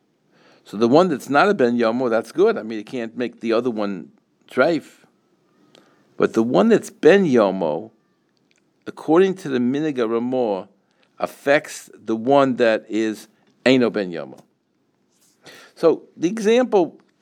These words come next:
that the Ramah gives, which is a, cl-, a classic story,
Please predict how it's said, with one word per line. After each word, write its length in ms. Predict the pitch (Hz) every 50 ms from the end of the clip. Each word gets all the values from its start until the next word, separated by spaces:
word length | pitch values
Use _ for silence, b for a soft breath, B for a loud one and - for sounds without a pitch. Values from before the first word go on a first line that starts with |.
| _ _ _ -
that 340 | - - - 131 123 - 107
the 100 | 123 120
Ramah 380 | 131 127 147 190 202 196 151
gives, 480 | 117 104 117 113 104 98 104 110 - -
which 260 | 170 - 117 - -
is 300 | 107 107 - - - -
a, 140 | 107 98 101 - -
cl-, 200 | - 143 98 82
a 60 | 90 104
classic 440 | - - 139 139 123 - 101 85
story, 460 | - - - 160 165 170 170 170 -